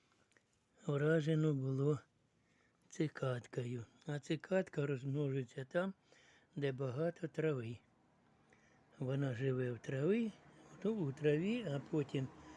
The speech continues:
вилазить і відкладає на ось такі, на зелені, свіжі стовбурки,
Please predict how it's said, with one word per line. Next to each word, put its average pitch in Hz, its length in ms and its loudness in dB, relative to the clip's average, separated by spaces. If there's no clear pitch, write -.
вилазить 185 640 4
і 240 220 4
відкладає 151 920 6
на 143 260 2
ось 123 200 -4
такі, 139 360 0
на 135 200 0
зелені, 131 560 2
свіжі 131 560 -2
стовбурки, 131 920 0